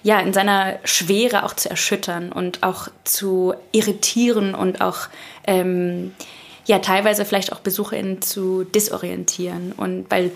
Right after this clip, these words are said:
Vogelgezwitscher, wenn man so möchte, ja, lokalisiert man in der Tat eher in der Natur und ist hier dann vielleicht doch ein sehr deterritorialisierendes Geräusch.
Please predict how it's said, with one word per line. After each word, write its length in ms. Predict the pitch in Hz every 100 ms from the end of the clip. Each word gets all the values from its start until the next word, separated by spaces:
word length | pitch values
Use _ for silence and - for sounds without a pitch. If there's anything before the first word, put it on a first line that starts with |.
| - - -
Vogelgezwitscher, 1160 | - 233 226 220 - 220 220 220 202 196 202
wenn 100 | 196
man 120 | 190
so 80 | 185
möchte, 560 | 185 190 - 190 185 - - - -
ja, 260 | 170 143 180
lokalisiert 600 | 220 233 233 233 254 254
man 320 | 247 233 233 - - -
in 180 | 202 202
der 120 | 202
Tat 480 | 202 202 196 196 -
eher 280 | - 196 196
in 100 | 185
der 100 | 180
Natur 600 | 175 170 - 208 214 208
und 340 | 185 175 170 - - - - - -
ist 240 | 185 -
hier 220 | - 202
dann 160 | 190 185
vielleicht 300 | 180 170 180
doch 120 | 180
ein 240 | - 175
sehr 460 | 165 175 170 170 165 165 - - - - - -
deterritorialisierendes 1400 | 185 190 175 165 - 170 170 170 208 185 165 170 - - -
Geräusch. 720 | 165 160 165 165 - -